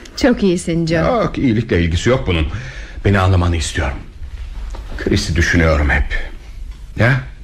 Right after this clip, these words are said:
Speaker 2: yaşlanınca bir şeyler başarabildiğini görmek istiyor insan. Benim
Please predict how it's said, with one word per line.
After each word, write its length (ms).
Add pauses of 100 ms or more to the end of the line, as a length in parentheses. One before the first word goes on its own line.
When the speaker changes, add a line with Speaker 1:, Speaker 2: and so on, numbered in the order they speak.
(800)
Speaker 2:
yaşlanınca 760
bir 40
şeyler 400
başarabildiğini 680
görmek 360
istiyor 340
insan. 340 (640)
Benim 320